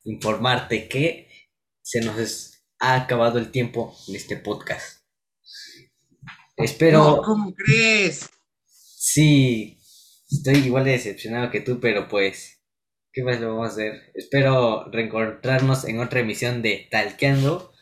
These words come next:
Speaker 1: Eh, muchas gracias a todos por escucharnos, sintonizarnos, y esperamos verlos muy pronto.
Speaker 2: Hasta la próxima.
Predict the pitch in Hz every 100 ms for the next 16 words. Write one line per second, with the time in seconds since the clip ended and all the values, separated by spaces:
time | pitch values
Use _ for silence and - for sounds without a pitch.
0 | _ _ _ - 113 110 110 127 135 131
1 | 127 135 135 120 110 127 135 139 - -
2 | 110 104 104 - 113 - 95 139 139 147
3 | 147 113 - 101 101 135 135 151 160 -
4 | - _ _ _ - - 110 110 107 120
5 | 120 127 117 120 120 110 117 110 110 104
6 | - - _ _ _ _ _ _ _ -
7 | - - - 127 123 131 143 147 139 117
8 | 92 _